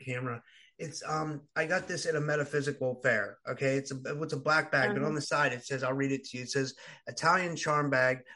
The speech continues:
Speaker 1: Archangel Michael for protection," and then it has, like, a prayer to Ar-, Ar-, Archangel Michael, but it says what's in here. It's, uh, charm, herbs, crystals, and prayer work. Now, I got this off a white witch.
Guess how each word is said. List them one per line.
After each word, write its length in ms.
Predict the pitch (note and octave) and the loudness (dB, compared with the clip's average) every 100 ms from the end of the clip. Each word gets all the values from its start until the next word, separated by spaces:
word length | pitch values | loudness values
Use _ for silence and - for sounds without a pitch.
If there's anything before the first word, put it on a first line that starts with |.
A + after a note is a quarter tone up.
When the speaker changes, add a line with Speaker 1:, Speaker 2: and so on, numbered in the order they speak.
| - | -14
Speaker 1:
Archangel 540 | - D#3 E3 D#3+ D3+ D3 | -2 -2 0 -2 0 2
Michael 400 | C#3 C#3 C3+ B2+ | 4 2 2 -2
for 160 | - | -2
protection," 560 | B2 A#2+ C#3 C3+ - C3+ | -6 -6 -2 0 0 -4
and 80 | B2+ | -2
then 120 | C#3 | 0
it 40 | C#3 | 2
has, 160 | C3 | 2
like, 140 | B2 B2+ | 0 -2
a 80 | |
prayer 340 | A#2+ - C3+ C3 | -2 2 4 4
to 180 | A#2 A#2 | 2 0
Ar-, 260 | - C3+ - | -2 -4 -2
Ar-, 140 | C#3 C3+ C3+ C#3+ C#3 | -4 -4 -4 -4 -4
Archangel 340 | C3+ C3 B2+ B2+ | -6 -6 -6 -2
Michael, 260 | C#3+ C3+ | -2 -2
but 100 | B2 | -2
it 120 | C#3 C#3 | -2 0
says 300 | F3 F3 - - - | 0 0 -4 -14 -10
what's 240 | - D3+ E3 | 0 2 2
in 100 | E3+ | -2
here. 240 | C3+ B2 | 0 -2
It's, 320 | A#2+ C#3 - | -2 -4 0
uh, 240 | C#3+ C3+ B2 - _ | 4 6 4 -2 _
charm, 580 | - - D#3+ F3+ F#3 F3 - | -6 2 4 6 6 2 0
herbs, 420 | D3+ D#3+ D#3+ C#3+ | 6 8 8 4
crystals, 520 | - - D3+ - D#3+ C3 | -6 -2 -2 0 0 0
and 120 | A2+ | -4
prayer 320 | - C#3+ B2+ | 4 6 6
work. 280 | A2 F#2+ - _ - - | 2 -2 -6 _ -20 -14
Now, 400 | - E3 D#3+ D3+ - | 4 6 6 4 2
I 80 | D#3+ | 2
got 260 | E3+ G3 G3 | 6 6 6
this 200 | E3 E3+ | -2 2
off 180 | D3+ | 2
a 60 | C#3+ | 2
white 320 | C3 C#3 C3+ | 4 4 4
witch. 480 | C3+ A2+ - - - | 0 0 -4 -10 -12